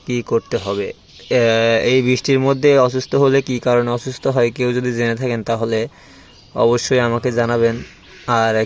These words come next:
কী ওষুধ খাওয়ালে সুস্থ হবে, এটা অবশ্যই আমাকে কমেন্ট করে জানাবেন।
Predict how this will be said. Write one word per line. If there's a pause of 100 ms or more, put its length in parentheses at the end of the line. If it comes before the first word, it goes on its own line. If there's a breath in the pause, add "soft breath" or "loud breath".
কী
ওষুধ
খাওয়ালে
সুস্থ
হবে,
এটা
অবশ্যই
আমাকে
কমেন্ট
করে
জানাবেন।